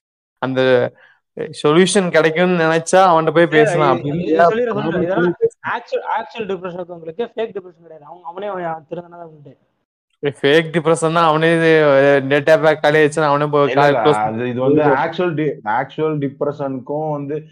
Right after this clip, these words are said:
Speaker 3: அதாவது அந்த ஒரு தாட் வரணும். இவர் சொன்ன மாதிரி போய் பேசணும் அப்படின்னா, நான் போய்
Speaker 1: ஆமா.
Speaker 3: பேசினா சரியாயிடும் அப்படின்ற ஒரு தாட் அவனுக்கே வரணும்.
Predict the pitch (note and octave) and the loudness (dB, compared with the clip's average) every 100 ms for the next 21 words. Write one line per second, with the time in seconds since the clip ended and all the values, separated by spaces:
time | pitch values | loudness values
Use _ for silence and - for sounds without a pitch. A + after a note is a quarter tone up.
0 | _ - B2 D#3 F3 D#3+ F3 C#3 B2+ A#2 | _ -8 -4 -2 -2 -4 -4 -4 -6 -8
1 | - B2+ E3+ E3 C3+ B2 C3+ A#2 _ _ | -6 -6 -6 -6 -6 -6 -8 -12 _ _
2 | A2+ A2 A#2 A#2+ C3 C#3 C3+ C3 C3 C#3+ | -14 -12 -10 -8 -6 -6 -6 -6 -8 -6
3 | D#3 D#3 D3 C3+ B2+ A#2 G2+ A2 C#3+ - | -6 -8 -10 -10 -10 -10 -8 -8 -10 -14
4 | _ _ A2+ G#2 C3 - B2+ D3+ D3+ D3 | _ _ -12 -10 -10 -6 -6 -6 -10 -10
5 | B2 B2 C3 A#2 A2+ G#2 A2 A2 G#2 G2+ | -8 -6 -6 -6 -8 -8 -8 -6 -6 -8
6 | - A2+ D3 D#3 B2 A2+ C3 C3+ D3+ A#2+ | -8 -6 -6 -6 -6 -6 -8 -8 -6 -4
7 | B2 C3+ A#2 | -4 -8 -12